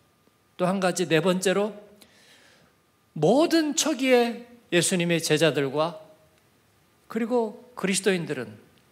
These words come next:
한결같이 예수님의 육체적인 부활을 믿은 사람들이에요. 안 그런 사람이 한 사람도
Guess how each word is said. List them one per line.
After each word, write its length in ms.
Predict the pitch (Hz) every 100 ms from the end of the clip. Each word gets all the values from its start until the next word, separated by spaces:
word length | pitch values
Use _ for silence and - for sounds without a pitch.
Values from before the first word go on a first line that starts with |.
| _
한결같이 1160 | - - 277 302 320 277 254 254 - 247 240 - - _ _ _ _ _ _ -
예수님의 800 | 165 - 170 156 147 143 139 - - _ -
육체적인 760 | 208 190 226 226 220 220 208
부활을 600 | - 185 165 151 151 160 - _ _ _
믿은 300 | 151 160 202
사람들이에요. 640 | 185 185 196 190 143 117 -
안 240 | 123 185
그런 220 | 240 320 269
사람이 340 | 247 247 269
한 360 | - - 240 254
사람도 640 | 262 262 247 233 220 -